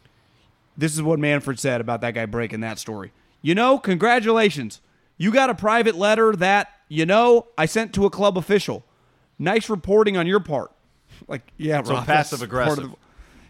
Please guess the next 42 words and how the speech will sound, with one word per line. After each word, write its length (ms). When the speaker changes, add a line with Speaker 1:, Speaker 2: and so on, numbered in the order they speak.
Speaker 1:
yeah, 320
like, 320
you 180
just 300
reported 480
a 60
story. 360
I 80
saw 180
a 40
bunch, 320
you 140
know, 160
the, 200
respect 400
the 80
biz. 340
The 80
reporters 480
were 80
like, 220
"That's 200
what 180
fucking 260
reporting 400
is, 180
you 80
dumbass." 840
<laughs> 80
Like, 120
that's, 260
that's 160
part 300
of 120
the 80
deal. 280
You 140
did 160
not 240
want 280
that 140
out. 280